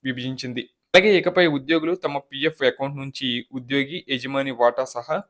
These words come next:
పీఎఫ్ నిధిలో అర్హమైన బ్యాలెన్స్ మొత్తాన్ని వంద శాతం ఉపసంహరించుకునే అవకాశం కల్పించారు.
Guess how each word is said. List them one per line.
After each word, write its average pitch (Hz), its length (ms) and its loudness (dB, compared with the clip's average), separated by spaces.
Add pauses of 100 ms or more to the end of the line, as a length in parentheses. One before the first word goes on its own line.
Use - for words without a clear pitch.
(500)
పీఎఫ్ 180 320 2
నిధిలో 143 340 -2 (500)
అర్హమైన 180 640 4
బ్యాలెన్స్ 143 480 2
మొత్తాన్ని 135 460 -4
వంద 123 260 -2
శాతం 139 420 -2 (460)
ఉపసంహరించుకునే 165 880 0
అవకాశం 135 460 0
కల్పించారు. 123 580 -4